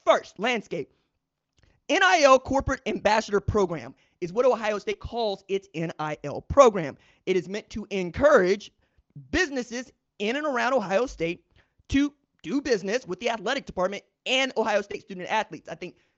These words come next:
using both of those things in conjunction to each other is Ohio State's d-, athletics department ultimate goal, and I'll get to that in a minute too. Businesses get the opportunity to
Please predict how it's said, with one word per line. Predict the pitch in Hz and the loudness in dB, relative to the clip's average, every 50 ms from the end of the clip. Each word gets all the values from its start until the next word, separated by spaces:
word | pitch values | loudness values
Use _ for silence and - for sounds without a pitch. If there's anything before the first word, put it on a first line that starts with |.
| _ _ | _ _
using | 151 190 240 233 233 202 | -6 -4 -4 -4 -4 -4
both | 160 196 214 214 | -2 -2 -2 -2
of | 220 214 | 0 0
those | 226 220 214 | 0 0 0
things | 214 - 247 240 247 247 240 220 - _ _ _ _ _ _ _ | 0 -2 -4 -4 -4 -6 -6 -8 -12 _ _ _ _ _ _ _
in | 202 208 214 | -6 -4 -4
conjunction | - 202 170 208 226 226 - 220 202 | -4 -4 -2 -2 -4 -4 -6 -6 -6
to | 190 - - | -6 -6 -8
each | 196 - - - | -12 -6 -2 0
other | 277 294 247 233 220 - - | 0 2 2 0 0 -2 -4
is | 220 226 233 190 | -8 -8 -4 -2
Ohio | 202 202 196 202 190 185 185 | -2 0 2 2 2 2 0
State's | 185 - 196 190 175 180 - - _ _ - | 0 -2 -2 -2 -2 -4 -10 -20 _ _ -14
d-, | 160 139 - | -12 -6 -4
athletics | 180 175 - 208 220 220 - | -4 -4 -2 -2 -4 -4 -4
department | - - 202 185 180 - - | -6 -4 -4 -4 -4 -6 -6
ultimate | - 175 165 160 156 151 143 | -8 -8 -8 -8 -12 -8 -4
goal, | 175 220 233 208 190 - - | 0 0 2 0 0 -2 -6
and | 165 160 | -6 -6
I'll | 160 | -6
get | 160 170 160 | -6 -6 -10
to | - 147 | -2 0
that | 208 247 254 - - | 2 2 2 0 -6
in | 165 160 | -10 -10
a | 156 | -8
minute | 156 151 156 - | -8 -10 -10 -10
too. | - - 269 202 127 127 _ _ _ _ _ _ _ _ _ _ _ - | -8 -4 -4 -4 -4 -4 _ _ _ _ _ _ _ _ _ _ _ -4
Businesses | 156 285 254 277 254 - 247 202 | -4 -4 -4 -6 -10 -12 -12 -10
get | 247 233 - | -10 -10 -4
the | 233 214 | -2 0
opportunity | 214 208 - - - 233 214 214 208 202 208 202 196 202 | 0 0 -2 -4 -8 -6 -4 -4 -4 -4 -6 -8 -10 -8
to | - 214 208 202 196 196 175 | -6 -6 -4 -4 -4 -6 -6